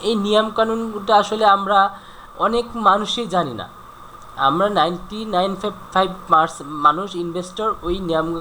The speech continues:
কানুনগুলো জানি না। এখনও যদি আপনি গ্রুপে, বিভিন্ন গ্রুপে আপনি যদি ঘোরাঘুরি করেন, আপনি দেখবেন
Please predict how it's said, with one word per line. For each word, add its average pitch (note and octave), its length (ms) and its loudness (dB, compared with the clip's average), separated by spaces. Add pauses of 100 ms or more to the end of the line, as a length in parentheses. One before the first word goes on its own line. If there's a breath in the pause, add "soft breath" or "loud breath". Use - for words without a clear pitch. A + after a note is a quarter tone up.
কানুনগুলো F3 460 0
জানি D3 320 0
না। C#3+ 220 -2 (1000 loud breath)
এখনও B3 520 2
যদি A#3 380 0
আপনি A3+ 480 -2 (100)
গ্রুপে, F#3+ 380 -4
বিভিন্ন G3+ 400 -4
গ্রুপে F#3 480 0
আপনি F3 320 2
যদি F#3 200 -8
ঘোরাঘুরি F3+ 540 0
করেন, E3+ 320 2 (120)
আপনি E3 340 -2
দেখবেন D#3 540 -4